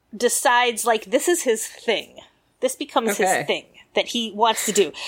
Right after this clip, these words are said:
Speaker 1: So he might be considered
Speaker 2: He
Speaker 1: the
Speaker 2: needed
Speaker 1: first
Speaker 2: a
Speaker 1: Arthurian,
Speaker 2: project.
Speaker 1: really.
Speaker 2: Okay.
Speaker 1: He needed a project. Um, so he, what he did with these characters is basically the, the origins of what we now know. Um,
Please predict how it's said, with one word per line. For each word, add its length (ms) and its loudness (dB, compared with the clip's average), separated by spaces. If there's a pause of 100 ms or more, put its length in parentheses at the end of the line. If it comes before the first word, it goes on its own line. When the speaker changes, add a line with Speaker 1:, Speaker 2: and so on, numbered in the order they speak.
Speaker 1:
So 160 2
he 380 2
might 240 0
be 100 2
considered 520 2
Speaker 2:
He 60 -10
Speaker 1:
the 60 4
Speaker 2:
needed 140 0
Speaker 1:
first 180 2
Speaker 2:
a 40 2
Speaker 1:
Arthurian, 520 2
Speaker 2:
project. 360 -18
Speaker 1:
really. 280 0
Speaker 2:
Okay. 300 0 (520)
Speaker 1:
He 160 0
needed 260 4
a 60 -2
project. 420 0 (300)
Um, 300 0 (160)
so 240 2
he, 500 2 (460)
what 320 -2
he 420 2
did 240 2
with 240 0
these 400 -4 (180)
characters 840 -2 (380)
is 160 0
basically 720 0 (220)
the, 180 2 (100)
the 160 0
origins 380 2
of 100 2
what 180 2
we 140 -2
now 200 0
know. 500 -4 (380)
Um, 360 0